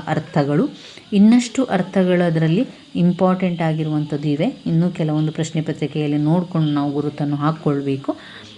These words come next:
ಆದರೆ ಅದರಲ್ಲಿರುವಂತಹ ಅರ್ಥವನ್ನು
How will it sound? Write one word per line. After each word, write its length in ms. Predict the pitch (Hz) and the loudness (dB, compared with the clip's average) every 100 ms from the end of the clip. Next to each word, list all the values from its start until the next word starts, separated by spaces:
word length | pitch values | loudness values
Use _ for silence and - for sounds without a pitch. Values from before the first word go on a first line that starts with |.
| - 165 | -2 0
ಆದರೆ 540 | 160 247 190 240 - - | 2 2 2 -2 -8 -4
ಅದರಲ್ಲಿರುವಂತಹ 1000 | 160 165 170 175 196 240 226 208 202 202 | 0 2 2 2 4 4 4 4 0 0
ಅರ್ಥವನ್ನು 760 | 170 160 - 240 208 156 147 | -2 -4 -2 2 4 4 2